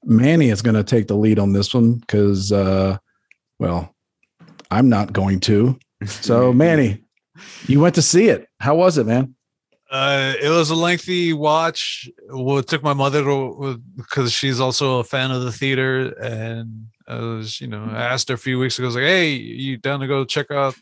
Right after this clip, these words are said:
Speaker 3: this play on the screen?" You know, after, what is it, consulting our schedules, finally landed on the date.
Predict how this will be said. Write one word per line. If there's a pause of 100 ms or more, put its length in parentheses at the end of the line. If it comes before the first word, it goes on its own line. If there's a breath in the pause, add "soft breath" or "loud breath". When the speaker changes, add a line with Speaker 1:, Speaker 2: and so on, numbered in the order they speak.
(140)
Speaker 3:
this (120)
play
on
the
screen?" (960 loud breath)
You
know,
after, (1000 loud breath)
what
is
it,
consulting
our
schedules,
finally
landed
on
the
date.